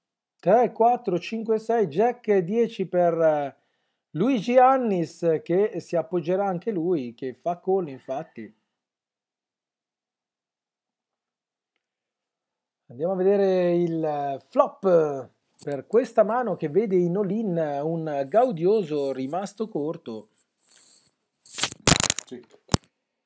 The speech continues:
Speaker 2: rimasto corto, giustamente ha messo tutto nel mezzo con una mano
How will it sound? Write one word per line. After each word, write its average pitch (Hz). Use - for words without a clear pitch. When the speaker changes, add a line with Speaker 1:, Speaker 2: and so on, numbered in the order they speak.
Speaker 2:
rimasto 123
corto, 123
giustamente 110
ha 101
messo 104
tutto 113
nel 107
mezzo 107
con 98
una 101
mano 104